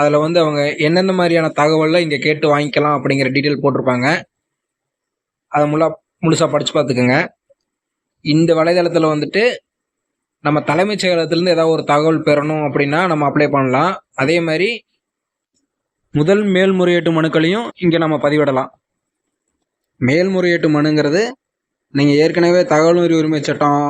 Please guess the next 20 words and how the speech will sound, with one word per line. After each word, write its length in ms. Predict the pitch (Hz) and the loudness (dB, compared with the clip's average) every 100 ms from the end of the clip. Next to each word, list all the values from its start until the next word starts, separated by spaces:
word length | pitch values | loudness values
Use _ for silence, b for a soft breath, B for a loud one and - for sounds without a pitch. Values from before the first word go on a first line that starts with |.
| 143 _ - | -6 _ 0
பிரிவு 260 | 156 160 143 | 2 4 2
ஆறு 160 | 139 151 147 | 2 2 0
ஒண்ணின் 280 | 147 151 143 | -2 -4 0
கீழே 260 | 139 147 190 - _ _ _ _ _ _ - 151 | 2 2 0 -6 _ _ _ _ _ _ -8 0
நீங்க 140 | 147 147 147 | 2 2 2
மேனுவலா 480 | 160 170 156 160 190 151 _ _ _ _ _ _ _ - 147 | 2 2 2 0 -2 -6 _ _ _ _ _ _ _ -8 -2
தகவல் 360 | 143 165 165 151 | 2 2 2 2
கேட்டு 240 | 151 143 185 160 | 0 2 2 2
ஏதாவது 220 | 147 156 | 2 2
ஒரு 80 | 151 143 | 2 2
அலுவலகத்துல 440 | 151 156 151 151 139 | 2 2 2 0 2
விண்ணப்பிச்சிருந்தீங்கன்னா, 1000 | 147 151 151 139 147 143 135 127 131 165 170 - _ _ _ - | 0 0 -2 0 -2 0 -2 -2 -2 -2 -4 -14 _ _ _ -2
அந்த 280 | 135 143 139 | 0 0 0
தகவல் 260 | 156 175 165 | 2 2 2
உங்களுக்கு 260 | 156 143 143 | 0 -2 0
திருப்தி 280 | 147 131 185 156 | 0 0 0 2
இல்லைன்னா 380 | 147 139 135 175 - - | 2 2 0 -2 -6 -2
இந்த 160 | 143 147 | 2 4
வலைதளத்துல 560 | 143 151 156 143 147 143 170 185 - _ _ _ - | 4 2 2 0 0 2 0 -2 -10 _ _ _ -4
மேல்முறையீடு 600 | 131 160 165 151 147 139 | 2 2 2 0 0 0